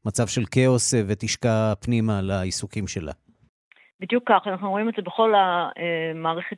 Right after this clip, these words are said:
Speaker 2: אה, יחסים הזאת בין ארצות הברית לבין סין, שבעצם מקבעת את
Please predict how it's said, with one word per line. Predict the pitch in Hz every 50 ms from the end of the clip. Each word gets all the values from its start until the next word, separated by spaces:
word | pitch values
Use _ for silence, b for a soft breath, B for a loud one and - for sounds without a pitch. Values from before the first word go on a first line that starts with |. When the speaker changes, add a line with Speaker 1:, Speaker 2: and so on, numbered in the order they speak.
| _ _ -
Speaker 2:
אה, | 175
יחסים | 165 156 156 160 151 156 - 185 170 - 202 190 190
הזאת | 185 165 160 165 - _
בין | 156 180 180 180 175
ארצות | 170 165 - - 180 -
הברית | 185 165 180 185 -
לבין | 180 160 175 180 180 - -
סין, | 220 208 196
שבעצם | 196 196 180 180 165 180 - - 202 180
מקבעת | 175 170 - - 170 147 - 190 175 185 190 _ -
את | 156 -